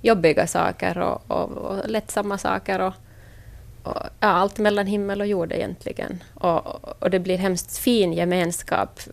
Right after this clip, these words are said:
Och, och är väldigt spännande på det viset att, att du kanske inte egentligen har någonting alls gemensamt med de där andra. Alltså ni skulle aldrig träffas <laughs> om inte ni skulle ha haft det där gemensamma handarbetet. Och, och det spännande är ju då att den andra människan kan ju ge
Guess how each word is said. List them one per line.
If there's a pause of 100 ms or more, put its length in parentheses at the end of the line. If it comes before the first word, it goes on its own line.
(840)
Och,
och
är
väldigt
spännande
på
det
viset
att,
att
du
kanske
inte
egentligen
har
någonting
alls
gemensamt
med
de
där
andra. (520)
Alltså
ni
skulle
aldrig
träffas
<laughs>
om
inte
ni
skulle
ha
haft
det
där
gemensamma
handarbetet. (640)
Och,
och
det
spännande
är
ju
då
att
den
andra
människan
kan
ju
ge